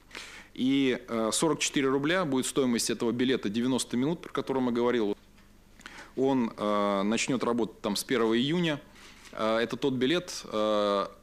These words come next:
что называется, одна поездка на, э, метро и,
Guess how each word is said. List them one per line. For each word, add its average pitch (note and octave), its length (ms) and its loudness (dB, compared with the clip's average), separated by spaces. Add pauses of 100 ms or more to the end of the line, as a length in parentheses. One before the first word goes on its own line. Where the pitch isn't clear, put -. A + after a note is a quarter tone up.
(220)
что - 160 -4
называется, A#2 320 0
одна B2 180 0
поездка A2+ 500 -2
на, G#2 400 0 (280)
э, G2 360 -2
метро F3 540 -2
и, A#2 420 0